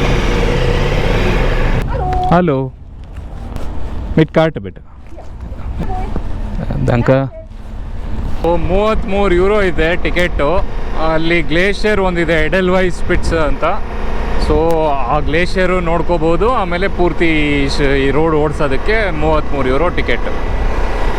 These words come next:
ಏನ್ ಹೆಂಗಿದೆ ನೋಡಿ ವ್ಯೂಸ್ ಸ್ಟಾರ್ಟಿಂಗೇ. ಏನಿಲ್ಲಿ ವ್ಯೂ ನೋಡೋದಾ ಅಥವಾ ಗಾಡಿ ಓಡ್ಸೋದಾ? ಅದು Ducati Multistrada ವಿ ಫೋರ್, ವಿ ಫೋರ್ ಎಸ್,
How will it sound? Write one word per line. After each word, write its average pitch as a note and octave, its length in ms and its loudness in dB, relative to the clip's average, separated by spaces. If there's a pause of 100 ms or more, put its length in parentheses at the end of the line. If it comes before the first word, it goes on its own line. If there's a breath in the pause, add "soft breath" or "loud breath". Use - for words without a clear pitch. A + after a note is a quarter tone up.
(1200)
ಏನ್ E3+ 300 4
ಹೆಂಗಿದೆ F3 500 2
ನೋಡಿ F#3+ 320 2
ವ್ಯೂಸ್ D#3+ 420 0
ಸ್ಟಾರ್ಟಿಂಗೇ. E3+ 920 0 (380)
ಏನಿಲ್ಲಿ D#3 440 2
ವ್ಯೂ F3+ 340 2
ನೋಡೋದಾ D3+ 760 0
ಅಥವಾ D3+ 260 0
ಗಾಡಿ E3 320 0
ಓಡ್ಸೋದಾ? C#3 840 0 (1120)
ಅದು E3 320 2
Ducati E3+ 460 0
Multistrada F#3 1300 0
ವಿ F#3 220 2
ಫೋರ್, F#3 380 2 (680)
ವಿ D#3+ 120 2
ಫೋರ್ F#3 280 2
ಎಸ್, F3 340 0